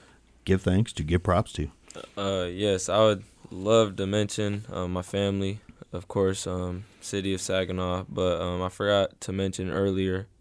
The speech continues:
Speaker 2: um, my dad mentioned them. Um, Brian Booker, Coach Booker, since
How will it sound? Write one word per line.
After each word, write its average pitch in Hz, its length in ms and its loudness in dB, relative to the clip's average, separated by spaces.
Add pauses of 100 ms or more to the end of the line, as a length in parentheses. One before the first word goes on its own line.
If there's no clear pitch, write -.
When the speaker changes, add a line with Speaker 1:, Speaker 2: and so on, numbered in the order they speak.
(120)
Speaker 2:
um, 90 380 -6
my 92 120 -4
dad 92 260 0
mentioned 92 420 -4
them. 92 240 -2 (540)
Um, 87 240 -2
Brian 104 320 4
Booker, 117 400 2 (160)
Coach 92 280 -2
Booker, 101 340 2
since 98 440 -4